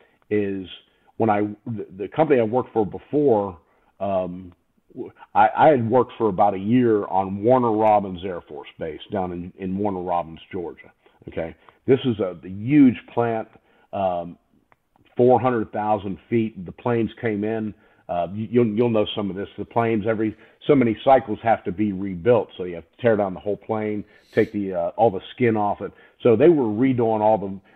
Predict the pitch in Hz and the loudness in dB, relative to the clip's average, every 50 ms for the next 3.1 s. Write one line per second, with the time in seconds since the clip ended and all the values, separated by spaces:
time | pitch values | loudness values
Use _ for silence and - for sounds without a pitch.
0 | - 107 117 117 95 87 95 95 85 90 123 123 120 117 117 113 113 104 101 98 | -4 -2 0 0 0 0 -4 -6 -2 2 4 4 6 4 4 0 0 -4 -8 -10
1 | 101 95 - 101 104 101 80 - - 110 120 123 127 110 131 123 110 110 104 104 | -12 -14 -14 -16 -16 -16 -16 -6 -2 0 0 0 0 0 0 0 -2 -2 -2 -2
2 | 117 120 113 110 107 101 92 87 - - 113 110 110 101 104 104 95 82 90 107 | -2 -2 0 -2 -2 -4 -6 -8 -2 2 2 2 2 2 -2 -6 -8 -6 -4 -4
3 | 104 95 | -4 -4